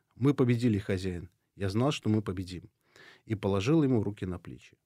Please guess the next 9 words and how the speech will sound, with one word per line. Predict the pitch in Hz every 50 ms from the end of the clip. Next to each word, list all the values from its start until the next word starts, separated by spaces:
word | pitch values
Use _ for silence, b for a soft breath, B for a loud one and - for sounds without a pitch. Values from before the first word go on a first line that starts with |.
| _ B B B B B B B B B B
«Мы | B 90 113 120 143 160
никогда | 170 156 - 147 135 127 135 127
не | 120 120 117
уйдем | 117 107 110 117 104 107
от | 101 92
вас, | 92 92 -
хозяин. | - - 101 92 101 104 95 90 82 82 - _
Мы | - 101 104 101
останемся | 98 - - 151 151 160 156 151 - - 143